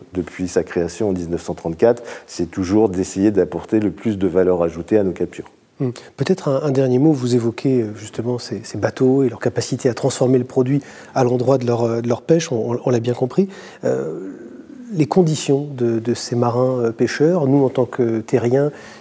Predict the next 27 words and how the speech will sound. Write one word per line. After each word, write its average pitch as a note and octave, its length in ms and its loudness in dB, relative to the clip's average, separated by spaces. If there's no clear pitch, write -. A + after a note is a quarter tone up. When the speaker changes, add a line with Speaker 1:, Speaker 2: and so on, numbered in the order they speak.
Speaker 2:
et, - 220 -4
et A#2+ 60 -4
païens, D3 460 6
clairement C3 300 2
sur C#3 200 -2
ces B2+ 160 -2
questions, D#3 460 2
on C#3 40 4
ne B2 40 4
soupçonne C#3 460 0
pas D3+ 260 0
la A#2 80 2
difficulté C3 560 0
de C#3 140 2
ces D3 240 2
métiers C#3 380 2
qui C#3+ 140 -8
sont C3+ 160 -2
considérés C3 420 -2
parfois C3 320 -2
comme B2 200 -4
les, A#2 220 0
les - 60 -2
plus D3+ 160 0
dangereux C#3+ 380 6
au C#3 100 6
monde. E3+ 340 0